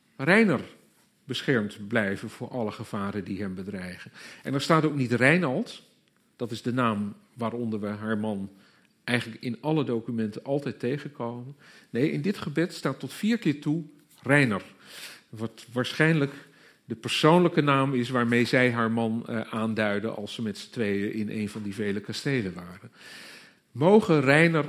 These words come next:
altijd beschermd zijn voor alle gevaren die hem bedreigen. En in dit gebed staat Reiner van Gulik en van Gelre zich Huden ophevet.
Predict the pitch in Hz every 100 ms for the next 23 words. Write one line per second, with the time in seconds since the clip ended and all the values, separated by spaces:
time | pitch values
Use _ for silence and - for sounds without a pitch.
0 | - 139 156 160 147 127 117 117 - 123
1 | 117 117 - 110 107 - - 120 113 -
2 | - 101 98 98 101 95 98 95 101 104
3 | 90 - 113 117 131 139 151 - 120 147
4 | 165 - 131 127 127 - - - - -
5 | - _ _ 101 120 151 151 127 - 165
6 | 160 139 131 127 123 113 127 120 117 110
7 | 110 - 120 147 123 107 135 - 98 98
8 | 90 107 -